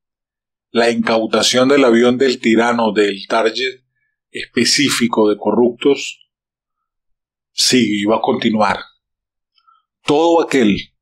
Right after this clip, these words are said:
quien se ha enriquecido a costa del sufrimiento de los venezolanos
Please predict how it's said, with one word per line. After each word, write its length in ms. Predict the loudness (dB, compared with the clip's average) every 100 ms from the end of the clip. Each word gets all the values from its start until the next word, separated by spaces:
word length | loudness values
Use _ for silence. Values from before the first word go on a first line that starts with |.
| _ _ -10
quien 220 | 0 0
se 160 | 2 0
ha 60 | 2
enriquecido 640 | 2 2 0 0 2 4
a 80 | 2
costa 320 | 0 -2 0
del 80 | -2
sufrimiento 480 | -2 -6 -8 -4 0
de 60 |
los 100 | 2
venezolanos 920 | 2 -2 -2 0 0 0 -2 -4 -8